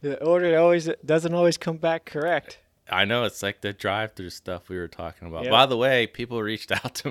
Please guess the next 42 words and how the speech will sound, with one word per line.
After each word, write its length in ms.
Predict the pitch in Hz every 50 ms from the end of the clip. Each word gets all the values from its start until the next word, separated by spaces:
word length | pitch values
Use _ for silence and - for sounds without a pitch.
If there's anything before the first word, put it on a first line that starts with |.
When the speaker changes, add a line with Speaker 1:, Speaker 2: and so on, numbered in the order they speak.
| 117 -
Speaker 2:
me 100 | - 120
about 360 | 107 80 - 92 90 87 -
that 220 | - 98 90 85 - -
and 160 | 95 98 -
concurred 540 | - - 98 90 - - 98 104 107 104 98
with 240 | 92 80 _ -
you. 140 | 76 71 71 -
I 120 | - 82
forgot 360 | 85 - - - 98 95 85 -
to 60 | 92
tell 280 | 82 - 92 90 87 85
you. 180 | 82 78 73 - -
Speaker 1:
Oh, 300 | - 254 269 208 151 - -
good. 380 | - 247 269 254 190 139 120 - - - _ _ _
Speaker 2:
Oh, 240 | - 110 117 120 120
yeah. 340 | 123 117 104 92 78 73 73 -
They 180 | - 104 107 117
were, 760 | 113 110 107 107 101 101 98 95 90 90 85 85 82 82 - - - -
uh, 40 | - - - - - - 131 _ _ - - -
<laughs> 600 | _ _ _ _ _ _ - - - _ - -
like, 260 | 110 107 104 - - - - - - - _ -
I 140 | 120 135 127
totally, 580 | - - - 147 147 151 147 135 135 123 - -
and 200 | 131 135 135 120
the 40 | 113
bagging. 520 | 101 110 101 107 110 104 90 87 71 69 - _ _ _ _ _ _ _ _ -
I 140 | - 113 117
totally 560 | - - - 135 131 123 123 120 113 110 104
agree 360 | 107 101 101 104 107 104 104
with 180 | 101 95 95 -
Ryan 380 | 107 104 98 98 95 95 90
about 360 | 90 82 95 92 87 82 -
the 80 | - 92
bagging. 600 | - 95 90 85 87 85 87 87 82 82 82 -
Speaker 1:
Mm. 120 | - 127 127
Speaker 2:
That's 240 | 107 104 - - -
B 280 | 98 95 113 117 113
S. 280 | 107 107 104 - - -
We 80 | 101
need 180 | 101 107 104 98
a 60 | 95
discount. 680 | 90 - 101 101 104 - - - - - 120 - 127